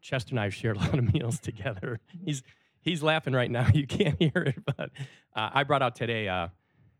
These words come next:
I always overdo it, like a huge coffee cake, a bunch of muffins. We go to Cracker Barrel all the time. Uh, is there anything for Christmas? What, what's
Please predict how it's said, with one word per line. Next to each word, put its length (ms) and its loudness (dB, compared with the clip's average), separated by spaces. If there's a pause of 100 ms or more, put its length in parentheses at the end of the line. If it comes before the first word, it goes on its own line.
(240)
I 120 2
always 220 0
overdo 300 -4
it, 60 -4
like 120 -6
a 40 -12
huge 240 -4
coffee 300 -4
cake, 420 -10
a 120 -14
bunch 140 -8
of 60 -10
muffins. 720 -8 (280)
We 120 -10
go 100 -8
to 80 -12
Cracker 320 -12
Barrel 300 -8
all 140 -14
the 160 -18
time. 380 -18 (600)
Uh, 160 -6
is 160 2
there 80 4
anything 300 2
for 160 -2
Christmas? 520 2
What, 240 2
what's 300 0